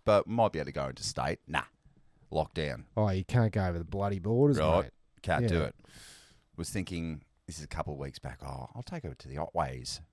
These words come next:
Speaker 1: We'll just get
Speaker 2: Oh,
Speaker 1: a
Speaker 2: yeah,
Speaker 1: nice
Speaker 2: nice and
Speaker 1: log,
Speaker 2: local.
Speaker 1: log cabin and
Speaker 2: Yeah.
Speaker 1: just chill out there for a few." Nah, can't leave the bloody borders.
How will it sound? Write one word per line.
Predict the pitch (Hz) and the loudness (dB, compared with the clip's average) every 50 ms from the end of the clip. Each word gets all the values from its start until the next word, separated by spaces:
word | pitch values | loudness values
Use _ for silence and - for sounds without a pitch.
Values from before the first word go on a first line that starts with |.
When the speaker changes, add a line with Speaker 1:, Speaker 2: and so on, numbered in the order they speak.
| _ _ - | _ _ -10
Speaker 1:
We'll | 92 90 | -10 -8
just | 85 - | -8 -6
get | - - 67 | -6 -6 -4
Speaker 2:
Oh, | |
Speaker 1:
a | 73 76 | -2 0
Speaker 2:
yeah, | 87 | 2
Speaker 1:
nice | 117 135 180 165 | 2 4 4 4
Speaker 2:
nice | 147 127 85 | 2 2 4
and | 98 | 6
Speaker 1:
log, | 117 131 135 | 6 6 6
Speaker 2:
local. | - - 151 147 - 202 214 180 - - | 6 2 2 2 2 0 -2 -2 -6 -4
Speaker 1:
log | - 160 131 104 - - - - | -2 -2 -2 -2 -4 -14 -14 -8
cabin | - 104 95 - 110 107 113 113 110 _ _ _ _ _ _ _ - - _ _ _ _ - | 0 2 4 4 4 2 2 -4 -8 _ _ _ _ _ _ _ -20 -20 _ _ _ _ -10
and | 107 98 98 - 98 98 101 | -6 -2 2 2 2 2 2
Speaker 2:
Yeah. | |
Speaker 1:
just | 98 101 98 - _ | 0 -4 -6 -6 _
chill | - - 107 87 78 | -10 -6 -4 -2 -2
out | 73 65 - | -2 -4 -4
there | 71 69 69 | -8 -8 -8
for | - - | -10 -14
a | |
few." | - - 67 64 - | -18 -16 -16 -16 -14
Nah, | - 65 - - - | -14 -14 -14 -14 -10
can't | - - - - - 60 | -10 -10 -10 -10 -12 -16
leave | 57 - - | -18 -18 -20
the | - | -18
bloody | - - - - - - | -16 -16 -16 -16 -20 -20
borders. | - 50 50 - - | -20 -20 -20 -20 -20